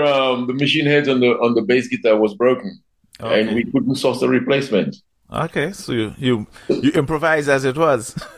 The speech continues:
Speaker 2: <laughs>
Speaker 1: Well, yes, and, um, so that's, that's where it started for me. But interestingly, when we, we, we, we got to Martinique,
Speaker 2: Mm-hmm.
Speaker 1: um, you know,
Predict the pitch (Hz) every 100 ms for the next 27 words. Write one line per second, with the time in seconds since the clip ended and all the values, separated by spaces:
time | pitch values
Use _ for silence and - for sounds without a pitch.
0 | - - - 170 180 185 147 120 - -
1 | 139 139 143 143 139 127 127 147 160 160
2 | - - 147 151 151 151 135 135 - 120
3 | 117 104 127 135 170 170 131 120 127 135
4 | 143 127 123 123 120 - 123 123 117 123
5 | 123 117 113 110 117 139 127 - _ _
6 | 110 120 104 104 _ _ _ - 98 95
7 | 92 90 85 98 104 92 85 80 -